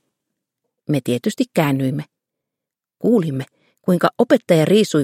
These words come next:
päällyshousunsa ja avasi ikkunan. Sitten kuulimme humahduksen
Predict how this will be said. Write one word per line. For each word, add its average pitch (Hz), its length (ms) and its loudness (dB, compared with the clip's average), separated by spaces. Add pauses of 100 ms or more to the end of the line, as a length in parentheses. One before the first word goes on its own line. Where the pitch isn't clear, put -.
päällyshousunsa 170 880 0 (220)
ja - 160 0
avasi 165 400 0
ikkunan. 143 460 -8 (1040)
Sitten 190 300 0
kuulimme 156 420 2
humahduksen 226 640 2